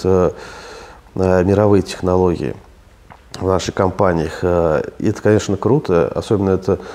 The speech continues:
очень интересно, э, смотреть, наблюдать за молодыми людьми, за студентами, за выпускниками, их, э, которые у нас работают. Люди, которые с горящими глазами, э, готовы их, э, круглосуточно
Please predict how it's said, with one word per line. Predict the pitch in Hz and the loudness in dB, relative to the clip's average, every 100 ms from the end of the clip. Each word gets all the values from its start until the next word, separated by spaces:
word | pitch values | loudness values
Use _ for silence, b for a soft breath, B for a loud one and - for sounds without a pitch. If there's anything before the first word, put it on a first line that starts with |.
| B - | B -12
очень | - 95 | -6 -4
интересно, | - 104 95 98 87 B B B B 90 | 0 2 2 0 -2 B B B B -2
э, | 87 87 82 78 - - - - - | 0 2 2 0 -2 -4 -6 -8 -10
смотреть, | - 95 95 92 85 - | -6 -4 0 0 -2 -6
наблюдать | 95 92 95 90 85 | -4 -2 0 0 0
за | 90 90 | 0 0
молодыми | 82 95 98 95 90 | 2 2 2 2 0
людьми, | 90 98 117 | 0 0 0
за | 131 87 | 0 -4
студентами, | - 85 120 127 87 | -4 0 0 0 -4
за | 85 | -6
выпускниками, | 85 92 - 101 - 123 110 | -6 -6 -6 -2 2 4 4
их, | 92 - | 0 2
э, | 95 | 2
которые | 90 92 92 90 | 2 -2 0 0
у | |
нас | 87 - | -2 0
работают. | 92 95 110 82 76 B B B - | 2 2 2 0 -2 B B B -4
Люди, | 110 101 | -2 0
которые | 92 - 95 87 | -2 2 2 2
с | 95 | 4
горящими | 104 104 - 90 | 4 4 2 -4
глазами, | 87 98 104 117 104 80 B B B - | 0 2 4 4 4 0 B B B -6
э, | 87 92 92 | 0 2 4
готовы | 95 - 101 92 90 | 2 0 0 2 2
их, | 87 - | -2 -2
э, | 90 90 90 | 0 2 0
круглосуточно | - 92 98 98 113 - - 92 | -2 0 0 0 -4 -6 -6 -4